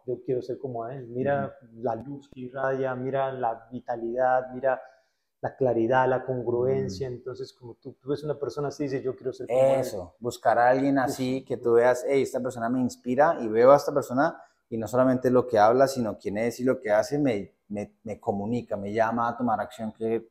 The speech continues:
Speaker 2: yo no estoy tomando.
Speaker 1: Exactamente, exactamente.
Speaker 2: Cool.
Speaker 1: Entonces, así fue que yo tomé la decisión de cambiar mi vida. A mí me tocó por la parte una mezcla de dolor, primero, dolor y sufrimiento de chico,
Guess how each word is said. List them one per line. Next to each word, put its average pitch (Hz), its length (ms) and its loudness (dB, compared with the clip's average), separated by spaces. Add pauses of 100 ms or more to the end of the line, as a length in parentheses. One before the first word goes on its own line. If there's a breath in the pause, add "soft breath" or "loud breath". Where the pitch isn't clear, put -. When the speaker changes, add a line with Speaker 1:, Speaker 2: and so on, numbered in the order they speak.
Speaker 2:
yo 117 140 2
no 113 60 0
estoy 110 180 -4
tomando. 110 380 -2 (140)
Speaker 1:
Exactamente, 139 760 -10
exactamente. 151 600 -6
Speaker 2:
Cool. 123 120 -14
Speaker 1:
Entonces, 110 420 -8 (340)
así - 260 0
fue 175 200 4
que 175 100 4
yo 156 160 4
tomé 147 220 2
la 147 100 6
decisión 143 560 -2
de 147 300 2 (240)
cambiar 127 320 -2
mi 127 140 -4
vida. 123 180 -2
A - 20 -6
mí 127 80 -6
me 156 80 -4
tocó 147 340 -4
por 147 120 0
la 131 160 0
parte 139 240 -2
una 135 120 -6
mezcla 139 360 -2
de 131 160 0
dolor, 127 560 0
primero, 127 420 -4
dolor 123 240 -6
y 131 60 -6
sufrimiento 127 560 -14
de 123 100 -6
chico, 151 360 -18